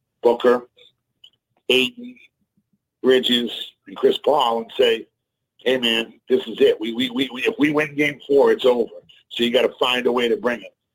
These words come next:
The one guy that I didn't bring up, I didn't bring up Crowder 'cause he's just so steady. Yet he's six for seven, you know. He's just been playing fantastically steady, but you guys gotta bring it tomorrow night. Like, it wasn't good enough.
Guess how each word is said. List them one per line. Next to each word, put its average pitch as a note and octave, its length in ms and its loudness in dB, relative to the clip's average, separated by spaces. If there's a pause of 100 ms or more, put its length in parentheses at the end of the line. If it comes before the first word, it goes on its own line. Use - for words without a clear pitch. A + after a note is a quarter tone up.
(480)
The B2 100 0
one C#3 240 0
guy C3 180 0
that C3+ 100 2
I C3 100 4
didn't B2+ 120 -2
bring C#3+ 180 0
up, B2+ 160 0
I A#2+ 60 0
didn't C3+ 220 2
bring C3+ 140 2
up A2+ 140 -4
Crowder A#2+ 420 2
'cause - 220 0
he's - 140 -8
just A2+ 200 -6
so A2+ 140 2
steady. A2 380 0
Yet A2 160 2
he's G#2+ 160 -8
six - 220 -4
for G#2 180 -6
seven, G2+ 360 -4
you G#2 100 -10
know. G2 220 -10 (300)
He's B2+ 160 4
just C3+ 180 2
been A2 160 0
playing A2 340 0
fantastically G#2+ 720 0
steady, B2 340 4
but G2+ 260 0 (540)
you B2+ 140 4
guys F#3 240 4
gotta G3 180 2
bring E3+ 240 -4
it G#3 120 -6
tomorrow C3+ 340 -4
night. D#3+ 240 -6
Like, G#2+ 200 -6 (140)
it C#3+ 160 0
wasn't D#3 340 0
good E3+ 200 2
enough. B2 180 -4